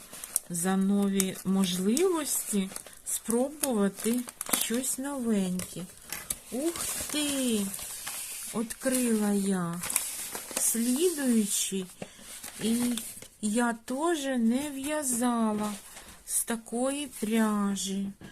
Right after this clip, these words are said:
Дропснорт. Дуже вам дякую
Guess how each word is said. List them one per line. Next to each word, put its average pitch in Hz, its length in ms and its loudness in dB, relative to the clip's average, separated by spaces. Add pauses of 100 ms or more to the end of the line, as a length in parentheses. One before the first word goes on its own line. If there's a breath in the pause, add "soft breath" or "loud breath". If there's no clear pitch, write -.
(220 loud breath)
Дропснорт. 214 960 2 (600 soft breath)
Дуже 240 420 2
вам 202 340 4
дякую 202 840 2